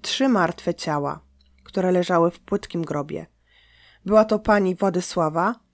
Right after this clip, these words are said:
dziewięcioletni Kamil oraz dziesięcioletni Czesław. Piotr. Piotr Putyra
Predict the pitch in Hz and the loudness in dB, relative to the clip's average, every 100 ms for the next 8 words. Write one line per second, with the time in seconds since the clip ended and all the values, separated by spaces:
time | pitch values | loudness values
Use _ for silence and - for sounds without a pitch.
0 | _ _ _ - 190 208 233 285 254 240 | _ _ _ -8 -2 2 2 2 2 2
1 | 240 202 - 180 156 165 247 285 _ _ | 2 0 0 0 0 0 -2 -4 _ _
2 | _ - 262 262 - 233 - 190 185 185 | _ -2 0 0 0 -2 0 0 0 0
3 | 160 - 165 - 147 - - 143 - - | 0 -2 -6 -4 -8 -8 -12 -14 -18 -20
4 | _ _ - 254 185 - - - _ _ | _ _ -2 2 4 2 -12 -20 _ _
5 | _ _ _ - 190 220 269 277 240 214 | _ _ _ 0 2 2 -2 -4 0 0
6 | 151 143 | 0 -2